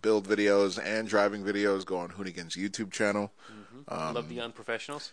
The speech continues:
Speaker 1: Yes, thank you, thank you. That Unprofessionals, man, it's so crazy, 'cause in twenty fifteen,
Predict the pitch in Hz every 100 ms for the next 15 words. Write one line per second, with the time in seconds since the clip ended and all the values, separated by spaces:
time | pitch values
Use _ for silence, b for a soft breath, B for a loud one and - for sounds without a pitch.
0 | _ 85 87 85 82 85 82 82 76 82
1 | 82 78 - 101 78 107 127 123 123 117
2 | 120 101 95 90 85 85 B B B B
3 | _ _ _ - - 110 98 101 90 82
4 | 78 - 76 82 85 - 110 104 98 -
5 | 107 113